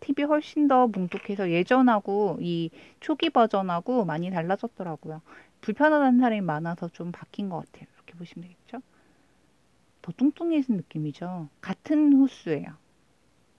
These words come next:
물론 컬러 때문에 얘가 지금 뚱뚱해 보이는 것도 있지만 끝부분을 보시면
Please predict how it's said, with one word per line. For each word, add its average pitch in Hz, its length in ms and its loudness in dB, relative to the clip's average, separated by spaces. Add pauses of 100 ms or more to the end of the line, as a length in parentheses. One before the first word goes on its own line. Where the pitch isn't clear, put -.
(320)
물론 190 280 0
컬러 320 320 6
때문에 247 600 2
얘가 165 180 2
지금 175 200 -4
뚱뚱해 254 400 2
보이는 226 240 0
것도 196 180 -8
있지만 190 460 -6
끝부분을 269 640 -2
보시면 175 680 -4